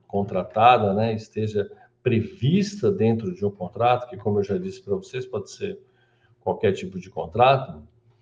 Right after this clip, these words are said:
você vai ter ali uma ação de jurisdição, ou seja, a partir do momento em que você contratou, as partes estão,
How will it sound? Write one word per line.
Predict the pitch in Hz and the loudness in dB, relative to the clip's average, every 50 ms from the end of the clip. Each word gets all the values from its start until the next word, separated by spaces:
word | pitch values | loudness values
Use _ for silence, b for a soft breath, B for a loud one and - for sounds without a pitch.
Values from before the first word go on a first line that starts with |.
| _ _ _ _ _ _ | _ _ _ _ _ _
você | - 127 127 - - 147 | 0 2 2 2 4 2
vai | 139 123 123 156 160 156 - - | 2 4 4 4 4 2 0 -2
ter | - 160 160 | 0 4 6
ali | 151 143 139 135 143 156 170 185 175 175 | 8 8 8 6 4 4 4 2 2 2
uma | 160 165 170 170 170 165 160 151 | 0 0 2 2 2 4 6 6
ação | 139 - - - - - 165 180 190 185 151 127 127 | 6 4 2 2 6 8 10 12 12 10 8 8 8
de | 160 175 190 214 381 - - - - - - - | 10 10 10 10 10 4 -2 -4 -8 -12 -18 -16
jurisdição, | - - 151 170 185 190 190 190 190 190 190 190 190 185 - - - 147 151 151 151 147 131 123 127 | -12 -4 2 4 4 6 6 6 6 6 4 2 0 -2 -2 0 2 4 6 8 8 8 6 6 4
ou | - 147 143 | 2 0 0
seja, | 147 - 127 120 113 104 92 95 98 - - | 0 2 2 4 4 4 2 0 -2 -2 -4
a | 123 | -4
partir | - - 139 - - - - - - 107 101 98 92 - - - - - _ _ _ _ _ _ _ _ - 104 101 - - - | -2 -2 -2 -2 -4 -8 -12 -8 -6 -4 -2 0 -2 -2 -4 -10 -18 -20 _ _ _ _ _ _ _ _ -20 -18 -18 -18 -10 -4
do | 117 | 0
momento | 117 117 110 110 135 165 190 190 180 | 2 4 4 6 6 4 4 4 2
em | - | 0
que | - | 0
você | 127 123 - - 110 | 0 0 0 0 -2
contratou, | 107 101 101 98 - - - - - - - | -6 -6 -6 -4 -4 -4 -4 -4 -6 -2 2
as | - 143 151 147 - - - - | 4 4 4 4 2 -6 0 4
partes | 127 120 120 127 131 139 - - - - 156 147 | 6 8 8 8 6 4 2 -2 -6 -12 -10 -8
estão, | 147 139 - - - 143 139 143 151 - - | -8 -8 -8 -2 2 4 4 4 2 -2 -6